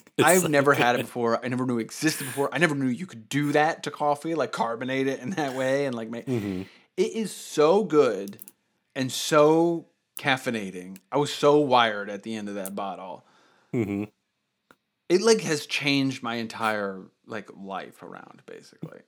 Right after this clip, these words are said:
Speaker 2: I loved it. I loved
Speaker 1: Yeah.
Speaker 2: it. Yeah.
Speaker 1: Does it have any cola in it, or is it just coffee?
Speaker 2: It's an, it,
Speaker 1: It's
Speaker 2: that's
Speaker 1: a
Speaker 2: a very good, I don't know.
Speaker 1: Yeah.
Speaker 2: Um, I don't know the answer to that.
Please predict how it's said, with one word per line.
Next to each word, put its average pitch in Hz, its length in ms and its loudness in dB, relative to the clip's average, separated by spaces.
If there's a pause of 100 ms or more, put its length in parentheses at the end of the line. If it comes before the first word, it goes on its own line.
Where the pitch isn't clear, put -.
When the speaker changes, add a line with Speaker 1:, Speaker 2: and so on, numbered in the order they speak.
(100)
Speaker 2:
I 135 80 2
loved 120 480 2
it. - 280 -14 (360)
I 123 80 -8
loved 113 160 0
Speaker 1:
Yeah. 92 180 4
Speaker 2:
it. - 300 -18 (280)
Yeah. - 120 -12
Speaker 1:
Does 151 180 2
it 185 80 0
have 190 320 -4
any 190 380 -2
cola 127 680 -4
in 143 160 -2
it, 180 220 -2
or 107 160 0
is 110 100 -4
it 123 180 -6
just - 520 -6 (1200)
coffee? - 440 -10
Speaker 2:
It's 208 160 -2
an, 208 100 -4 (100)
it, - 20 -6
Speaker 1:
It's 185 100 -8
Speaker 2:
that's 196 140 2
Speaker 1:
a 196 60 -2
Speaker 2:
a - 20 -4
very 185 400 2
good, 160 340 2
I 151 120 -6
don't 185 300 -2
know. 107 500 -6 (340)
Speaker 1:
Yeah. 127 640 2
Speaker 2:
Um, 113 320 -6 (920)
I 139 60 -2
don't 165 220 0
know 131 160 -2
the 120 100 -4
answer 101 460 -10
to - 140 -18
that. 64 280 -8